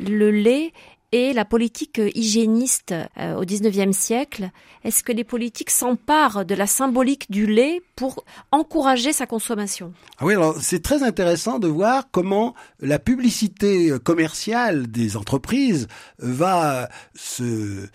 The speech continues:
Speaker 2: développer en même temps, comme par hasard, avec la propagande d'État en faveur du lait. Je faisais une allusion à l'instant, par exemple, aux publicités Nestlé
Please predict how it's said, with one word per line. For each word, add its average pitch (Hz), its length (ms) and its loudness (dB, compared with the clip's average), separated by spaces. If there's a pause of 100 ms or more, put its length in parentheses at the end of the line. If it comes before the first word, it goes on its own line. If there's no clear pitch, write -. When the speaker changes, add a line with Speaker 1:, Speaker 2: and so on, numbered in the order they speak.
(300)
Speaker 2:
développer 208 800 0
en 170 120 4
même 233 340 2
temps, 240 380 -2 (240)
comme 123 180 -2
par 113 220 -8
hasard, 240 560 -2 (160)
avec 160 380 0
la 156 100 2
propagande 214 920 0
d'État 156 600 0 (160)
en 143 140 -8
faveur 160 600 -2 (160)
du 131 160 0
lait. 127 220 0 (560)
Je 123 220 -14
faisais 127 260 -2
une 123 160 4
allusion 123 340 0
à 127 80 -4
l'instant, 127 480 -4 (260)
par 113 120 -6
exemple, 123 240 -4
aux 117 40 -2
publicités 123 520 -4
Nestlé 175 600 0